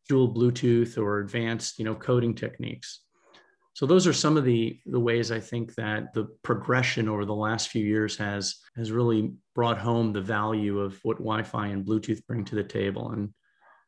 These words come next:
uh, last thing I'll say is most recently we've announced, um, Snapdragon Sound, which is really a way to take all these different Bluetooth advancements that Qualcomm has invested in over the past, uh,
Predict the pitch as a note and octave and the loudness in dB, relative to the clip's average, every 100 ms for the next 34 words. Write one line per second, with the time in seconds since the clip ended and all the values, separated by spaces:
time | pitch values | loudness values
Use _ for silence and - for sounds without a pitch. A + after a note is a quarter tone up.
0 | _ - A2+ A2 A#2+ C#3+ - C3+ A#2+ A#2+ | _ -6 -4 0 2 2 2 2 2 2
1 | B2 A#2 A2 G#2+ - B2+ B2 D#3 F3+ C#3 | 2 2 2 -2 0 0 2 2 2 2
2 | A#2 A2+ A#2 A2+ A2 A#2 A2+ - - A2 | 0 0 -2 -2 -2 -2 -4 -8 -6 -4
3 | G#2+ G#2 G2+ G2+ - - _ _ _ - | -2 -2 -2 -4 -8 -14 _ _ _ -20
4 | - - B2+ B2+ C3 B2 A#2+ E3+ D#3 A#2 | -6 0 2 4 2 4 2 2 2 0
5 | G#2+ A#2 G#2+ B2 B2+ B2 A#2+ A#2+ - - | -4 -4 -2 2 4 6 4 2 -6 -20
6 | - - A#2 B2+ B2 B2 A2+ - C#3 C#3+ | -10 -4 0 2 0 -2 -4 -4 -4 -2
7 | D3+ C#3 C3 - B2+ B2 B2 A2+ - _ | -2 -2 -2 -4 -6 -4 -4 -4 -6 _
8 | - _ _ _ _ B2+ C3+ C3 C3 B2 | -20 _ _ _ _ 0 0 2 0 2
9 | A#2 A#2 A#2 A#2+ - A#2 - A#2 A2 - | 0 0 -2 -2 -2 -4 -4 -2 -4 -4
10 | - A#2+ A#2 A#2+ A2+ A2 G#2 G#2 A2+ A2 | -4 -2 -2 -2 -2 0 -2 0 -2 -2
11 | - A2 G#2 G2+ G2+ G2 - G#2 G#2 - | -2 -2 0 -2 -2 -4 -2 -2 -2 -2
12 | - - G2+ G#2 G#2+ - | -4 -4 -4 -2 -4 -6